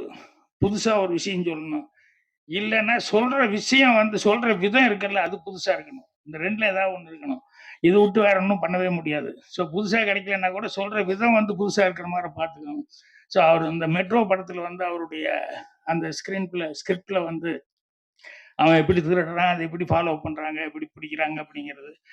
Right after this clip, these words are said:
அப்புறம் அதுக்கு நடுவுலயே லாஸ்ட் அந்த சென்டிமெண்ட் வந்து வச்சிருந்தாங்க, இந்த மதர் அந்த சென்டிமெண்ட் வச்சு. அப்புறம் பிரதருக்கும் அவருக்கும் இருக்கக்கூடிய அந்த இது. So, என்னென்ன எமோஷன் கொண்டு வர முடியுமோ, ஆனந்த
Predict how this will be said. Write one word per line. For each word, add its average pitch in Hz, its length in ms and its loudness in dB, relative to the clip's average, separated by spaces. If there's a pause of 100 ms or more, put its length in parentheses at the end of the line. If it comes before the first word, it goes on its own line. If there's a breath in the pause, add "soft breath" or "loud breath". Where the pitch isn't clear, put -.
(200 loud breath)
அப்புறம் 165 320 0
அதுக்கு 165 200 -2
நடுவுலயே 214 540 0
லாஸ்ட் 196 360 -4
அந்த 156 180 -12
சென்டிமெண்ட் 202 540 -6
வந்து 170 240 -16 (140)
வச்சிருந்தாங்க, 147 500 -12 (120)
இந்த 151 200 -20
மதர் 175 340 -4 (200)
அந்த 143 220 -18 (300)
சென்டிமெண்ட் 160 520 -8
வச்சு. 139 280 -10 (440 loud breath)
அப்புறம் 190 400 0
பிரதருக்கும் 202 580 -2
அவருக்கும் 185 380 -4
இருக்கக்கூடிய 165 440 -14 (500 loud breath)
அந்த 165 280 0
இது. 151 200 -6 (360 loud breath)
So, 202 160 4 (400)
என்னென்ன 233 440 4
எமோஷன் 240 500 4
கொண்டு 214 220 -8
வர 202 120 -10
முடியுமோ, 185 400 -16 (180)
ஆனந்த 175 260 -20